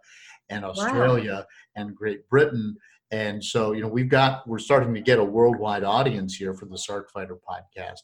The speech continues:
Speaker 2: That's
Speaker 1: Um,
Speaker 2: amazing.
Speaker 1: but everybody would benefit from the Foundation for Sarcoidosis Research, no matter where you live,
Speaker 2: Mm-hmm.
Speaker 1: right?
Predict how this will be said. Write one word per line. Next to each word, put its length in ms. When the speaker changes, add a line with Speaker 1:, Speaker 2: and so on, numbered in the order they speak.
Speaker 2:
That's 200
Speaker 1:
Um, 80
Speaker 2:
amazing. 680
Speaker 1:
but 280
everybody 420
would 180
benefit 560
from 360
the 60
Foundation 640
for 140
Sarcoidosis 880
Research, 480
no 80
matter 240
where 180
you 140
live, 240
Speaker 2:
Mm-hmm. 120
Speaker 1:
right? 220